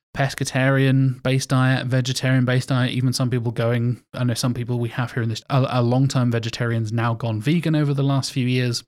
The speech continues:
I think it's becoming a gentle way to try and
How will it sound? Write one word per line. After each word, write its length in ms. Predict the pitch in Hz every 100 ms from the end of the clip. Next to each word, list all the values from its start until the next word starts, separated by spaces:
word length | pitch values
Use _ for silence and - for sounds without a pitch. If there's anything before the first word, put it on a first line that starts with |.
| _
I 80 | 123
think 220 | 156 156
it's 140 | 139 -
becoming 760 | 135 - 135 127 123 117 - _ -
a 80 | 123
gentle 520 | - 127 147 139 123
way 260 | 127 123
to 140 | 120 113
try 300 | - 123 117
and 360 | 110 113 123